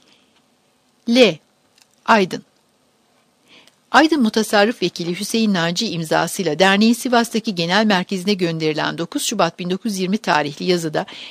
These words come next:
on sekiz Ocak bin dokuz yüz yirmi tarihli bir numaralı yazıları gereğince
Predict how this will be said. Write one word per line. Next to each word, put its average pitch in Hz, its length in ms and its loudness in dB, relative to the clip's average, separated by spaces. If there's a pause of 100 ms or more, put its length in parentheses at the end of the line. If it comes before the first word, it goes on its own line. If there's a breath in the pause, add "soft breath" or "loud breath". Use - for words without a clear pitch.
(160 loud breath)
on 220 140 6
sekiz 277 300 -2
Ocak 208 320 0
bin 190 120 -2
dokuz 208 240 -4
yüz 180 100 -8
yirmi 190 180 0
tarihli 170 500 -2
bir 233 180 0
numaralı 165 340 -2
yazıları 190 440 -2
gereğince 175 600 -2